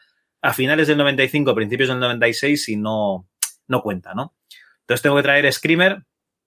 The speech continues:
un juego que desbancó a Speed Haze porque, en teoría, salieron más o menos a la par.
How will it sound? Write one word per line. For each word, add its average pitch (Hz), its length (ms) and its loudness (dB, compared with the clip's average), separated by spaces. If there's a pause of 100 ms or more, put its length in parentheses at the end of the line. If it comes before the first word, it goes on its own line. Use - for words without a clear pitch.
(120)
un 135 100 -8
juego 139 240 0
que 135 100 0
desbancó 123 440 0
a 127 40 2
Speed 120 200 -4
Haze 160 300 0
porque, 117 400 -4
en 123 180 -8
teoría, 123 280 0
salieron 120 360 -2
más 120 160 -4
o 117 60 -6
menos 113 240 -6
a 113 40 -2
la 110 140 -2
par. 165 240 -2